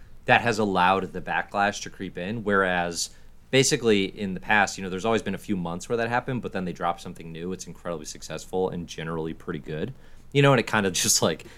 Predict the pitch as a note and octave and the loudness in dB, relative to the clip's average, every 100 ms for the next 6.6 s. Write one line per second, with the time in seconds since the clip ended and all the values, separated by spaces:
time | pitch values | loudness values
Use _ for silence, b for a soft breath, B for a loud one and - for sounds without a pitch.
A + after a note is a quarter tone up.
0 | b b - D#3+ B2+ A2 - G2+ G2 G#2 | b b 6 8 8 4 2 4 6 6
1 | C3+ C#3+ C#3+ D3+ D#3+ D#3+ F3 - b b | 6 6 4 0 0 0 -2 -6 b b
2 | A#2 A#2+ A#2 C3+ B2+ - A2 G#2+ G#2 G2 | 4 4 6 6 4 2 4 8 8 8
3 | F#2+ - b b - - A#2+ B2 C#3 B2+ | 4 0 b b -6 6 8 8 6 6
4 | B2 - G2+ G2 G2+ E2+ F2+ F2+ D#2+ E2 | 6 6 6 6 4 6 6 4 4 4
5 | G#2 - F2 C#2+ D2+ E2+ - - - E2+ | 4 2 -2 -2 -2 -4 -6 -8 -2 -2
6 | - D2+ D2+ D2 D#2 D#2+ | -2 -4 -4 -4 -6 -6